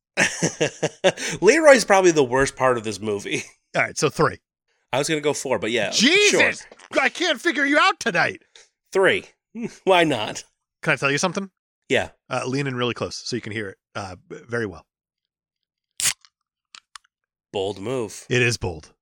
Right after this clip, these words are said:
Speaker 2: I think we like this movie a hell of a lot more <laughs> than the
Speaker 1: Oh,
Speaker 2: critics or the audience do.
Speaker 1: a hundred percent.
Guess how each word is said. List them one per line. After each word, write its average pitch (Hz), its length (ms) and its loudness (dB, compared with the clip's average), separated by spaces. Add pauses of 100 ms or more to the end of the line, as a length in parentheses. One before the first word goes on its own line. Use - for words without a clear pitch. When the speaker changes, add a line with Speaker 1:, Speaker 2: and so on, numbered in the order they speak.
(120)
Speaker 2:
I 131 100 -2
think 123 200 -2
we 139 100 0
like 135 200 2
this 127 140 -8
movie 120 200 0
a 110 80 0
hell 120 160 0
of 113 80 -2
a 117 60 0
lot 117 180 2
more 113 340 -2 (100)
<laughs> - 240 0
than 185 100 -8
the 156 100 0
Speaker 1:
Oh, 127 80 6
Speaker 2:
critics 170 340 4
or 117 240 4
the 135 80 2
audience 113 460 2
do. 98 100 0
Speaker 1:
a 117 40 -2
hundred 117 60 -10
percent. 90 760 -2